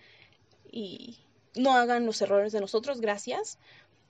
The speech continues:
<laughs> En fin, esos son los saludos del día de hoy. Como siempre, les recuerdo que pueden compartirme su historia. No me ha llegado ninguna historia de personas externas a mi círculo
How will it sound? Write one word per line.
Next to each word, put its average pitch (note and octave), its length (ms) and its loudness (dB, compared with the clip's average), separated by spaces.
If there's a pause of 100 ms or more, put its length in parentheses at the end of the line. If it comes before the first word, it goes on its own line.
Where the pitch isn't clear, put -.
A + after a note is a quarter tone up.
(180)
<laughs> D4+ 520 8
En B3+ 240 0
fin, A3+ 260 0
esos B3 220 -4
son A3+ 140 2
los A3+ 100 0
saludos A3 360 2
del F#3 180 -4
día F#3+ 200 0
de F#3+ 140 0
hoy. C4 160 2
Como A#3 280 -4
siempre, A#3 400 -2
les A3 220 2
recuerdo A3+ 460 2
que A3+ 160 0
pueden G#3+ 260 -2
compartirme G#3 540 -4
su G3 100 -12
historia. A3 460 2 (680)
No C#4+ 160 2
me F#4+ 60 6
ha C#5 120 2
llegado B3 420 6
ninguna A#3+ 380 -2
historia A3+ 440 2
de G#3 120 0
personas G#3 540 -4
externas G#3 600 -4
a A#3 60 0
mi G#3+ 120 -2
círculo G#3+ 800 -2